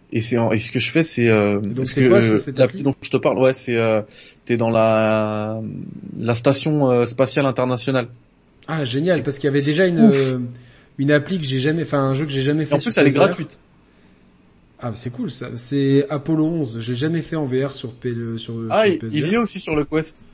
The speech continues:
Speaker 2: Ah, ben voilà, tu vois, dans ces cas-là, moi, tous ces trucs-là que je voulais faire sur le P S V R un jour, euh...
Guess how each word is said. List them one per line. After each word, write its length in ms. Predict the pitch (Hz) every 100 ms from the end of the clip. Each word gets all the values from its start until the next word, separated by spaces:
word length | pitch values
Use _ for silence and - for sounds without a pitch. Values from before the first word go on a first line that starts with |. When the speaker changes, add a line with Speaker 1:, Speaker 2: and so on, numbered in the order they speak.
| -
Speaker 2:
Ah, 100 | 135
ben 100 | 143 180
voilà, 220 | 226 165
tu 140 | -
vois, 140 | 143 151
dans 140 | 139
ces 160 | 135 131
cas-là, 240 | 147 196
moi, 280 | 185 156 143
tous 180 | - 170
ces 120 | 170
trucs-là 380 | - 156 175 147
que 100 | 143
je 80 | 131
voulais 180 | 143
faire 180 | 139 156
sur 120 | - 127
le 40 |
P 140 | 131
S 140 | 131 123
V 120 | 131
R 60 | 127
un 100 | 127
jour, 340 | 143 185 156
euh... 460 | 123 117 110 104